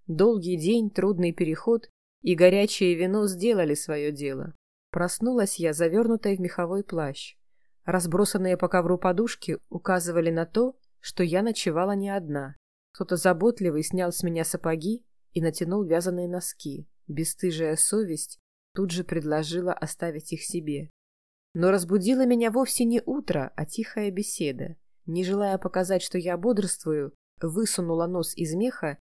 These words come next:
и, подслеповато щурясь, нашла источник шума.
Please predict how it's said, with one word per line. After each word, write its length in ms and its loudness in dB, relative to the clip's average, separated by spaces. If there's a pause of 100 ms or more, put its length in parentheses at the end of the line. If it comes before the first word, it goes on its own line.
(160)
и, 180 -6
подслеповато 720 -2
щурясь, 500 -2 (280)
нашла 420 -4
источник 560 -4
шума. 480 -8